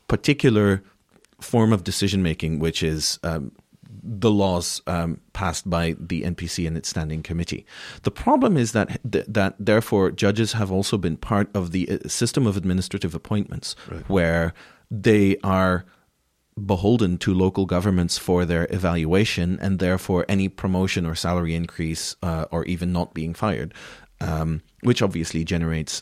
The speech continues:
Speaker 1: um, very problematic issues of local protectionism and, and corruption. It ac-, it essentially means that the local party secretary has the local judges in
Speaker 2: By
Speaker 1: the,
Speaker 2: the balls, right?
Speaker 1: in the, in their pocket, I
Speaker 2: Right.
Speaker 1: was going to say, but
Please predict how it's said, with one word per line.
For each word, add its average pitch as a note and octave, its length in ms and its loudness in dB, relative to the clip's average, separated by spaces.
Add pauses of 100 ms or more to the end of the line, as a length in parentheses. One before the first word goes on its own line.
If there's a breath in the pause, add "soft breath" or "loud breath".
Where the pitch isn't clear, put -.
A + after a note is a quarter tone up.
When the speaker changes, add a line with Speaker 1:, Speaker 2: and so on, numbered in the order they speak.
Speaker 1:
um, E2+ 460 -4
very F2+ 260 0
problematic D#2+ 800 -4
issues E2 480 -4
of E2+ 240 -6
local D#2+ 220 -4
protectionism D#2 600 -8
and, C#2+ 200 -8
and D2+ 160 -10
corruption. E2 400 -6
It D#2 100 -6
ac-, G#2+ 200 2
it A#2+ 140 0
essentially D3+ 360 0
means F2+ 220 0
that D#2 120 -6
the E2 60 -2
local D#2+ 220 -4
party D#2 240 -6
secretary D#2 480 -8
has D#2 140 -6
the D#2+ 80 -4
local D2+ 240 -6
judges D2+ 420 -8 (360 loud breath)
in F#2 60 -6
Speaker 2:
By F#2+ 80 2
Speaker 1:
the, F2+ 40 2
Speaker 2:
the E2 80 -2
balls, D2 340 -6
right? - 100 -2
Speaker 1:
in G#2 80 2
the, - 120 -2
in G#2 80 0
their D#2+ 100 -2
pocket, - 380 -6
I - 60 -8
Speaker 2:
Right. D#2+ 80 -6
Speaker 1:
was - 100 -14
going B1 160 -8
to - 80 -14
say, - 200 -12
but - 140 -10